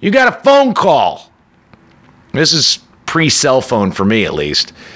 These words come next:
And someone, I can't remember who did, who called me the first time, knew that it was Sunday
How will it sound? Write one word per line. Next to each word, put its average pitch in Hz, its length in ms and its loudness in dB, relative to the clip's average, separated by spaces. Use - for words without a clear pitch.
And 107 160 0
someone, 156 340 0
I 104 80 -2
can't 113 180 -2
remember 104 220 0
who 101 80 2
did, 85 580 -4
who 95 160 -2
called 104 200 -2
me 101 80 0
the 80 80 -2
first 113 260 -2
time, 87 240 -4
knew 131 640 2
that 123 160 0
it 131 40 0
was 165 160 0
Sunday 104 500 -2